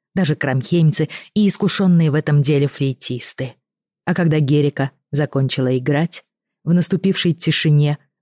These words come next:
наполненной самыми разными мыслями, вождь северян подхватил ее на руки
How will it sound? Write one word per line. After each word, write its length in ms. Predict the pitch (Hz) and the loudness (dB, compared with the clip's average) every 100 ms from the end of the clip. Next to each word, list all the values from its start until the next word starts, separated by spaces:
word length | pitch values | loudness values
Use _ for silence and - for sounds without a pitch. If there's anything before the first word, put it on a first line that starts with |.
| - | -4
наполненной 540 | 160 156 151 151 143 | 0 2 2 2 2
самыми 460 | - 156 151 139 139 | 0 0 2 2 0
разными 500 | 135 139 127 135 131 | 0 0 0 0 0
мыслями, 600 | 131 156 - 151 147 143 - - - | 2 2 2 2 2 0 -8 -18 -2
вождь 260 | 175 208 | 0 2
северян 380 | - 190 185 190 | 0 0 2 0
подхватил 580 | 180 170 - 160 - 170 | 0 -6 -2 -2 0 0
ее 320 | 151 147 143 | 2 2 2
на 240 | 139 139 170 | 2 2 0
руки 360 | 165 - 151 | -2 -2 -6